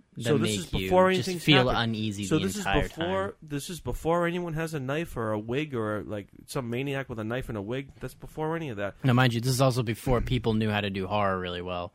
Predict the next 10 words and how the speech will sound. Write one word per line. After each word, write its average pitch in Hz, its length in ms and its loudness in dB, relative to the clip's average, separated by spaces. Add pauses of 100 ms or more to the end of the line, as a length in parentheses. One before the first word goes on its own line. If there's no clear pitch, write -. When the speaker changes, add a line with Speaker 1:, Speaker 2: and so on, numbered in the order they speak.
(560)
Speaker 1:
<laughs> 151 140 6 (1000)
Speaker 2:
So 113 320 0 (180)
the 117 80 -8
music, 120 420 -4 (280)
the 107 180 -4
whole, 120 520 -4
um, 107 220 -10
setting. 107 480 -2 (640)
So 143 80 -4
you, 127 120 -2